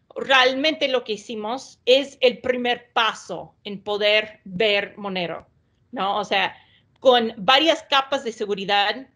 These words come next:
van a ser varios pasos para poder realmente llegar a ver todo el blockchain de Monero, pero nosotros ya tomamos, em, el primer paso, ya, eh, tuvimos éxito en poder ver las transacciones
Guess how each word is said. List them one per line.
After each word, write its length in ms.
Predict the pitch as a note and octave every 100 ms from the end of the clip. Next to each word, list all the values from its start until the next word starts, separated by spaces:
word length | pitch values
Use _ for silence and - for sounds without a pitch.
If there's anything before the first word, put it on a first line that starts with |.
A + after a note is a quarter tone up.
| _ _ -
van 200 | A#3+ C4
a 60 |
ser 280 | B3+ C#4 A#3
varios 400 | G#3 A#3+ A#3+ -
pasos 480 | - B3 - A3 -
para 260 | A3 F3 G#3
poder 320 | G#3 A3+ G3
realmente 580 | G3 F#3 G#3 B3 B3 A3+
llegar 540 | F#3 F#3 F#3+ G3 G3+
a 120 | G3+
ver 340 | F#3 G3 G3+ -
todo 180 | C4+ C#4
el 140 | B3+ F#3+
blockchain 420 | F#3+ - G3+ G3
de 80 | F#3
Monero, 500 | F3+ F#3+ G#3+ C#4 - _ _ _ -
pero 180 | B3 B3
nosotros 460 | A#3+ C4+ D4 D4
ya 180 | D4 C#4
tomamos, 720 | C4+ C4 C4+ C#4 D4 - _ _ _ _ _
em, 640 | A3 G#3+ G3 F#3+ F3 D#3+ - -
el 160 | A3
primer 380 | F#3+ A#3+ B3 A#3+
paso, 340 | B3+ C4 - C4
ya, 540 | A3 A#3+ B3 B3 -
eh, 420 | A#3 G3+ F#3+ F3+ F3+
tuvimos 380 | A3 A3 G#3+ B3+
éxito 500 | B3 C4 - C4 A3+
en 140 | F#3+
poder 320 | G#3 G3+ A3
ver 340 | G3 A3 A#3+ A3
las 220 | G3 -
transacciones 1300 | G3 F#3+ F3 E3 - - B3+ C4 C#4 E4 - - -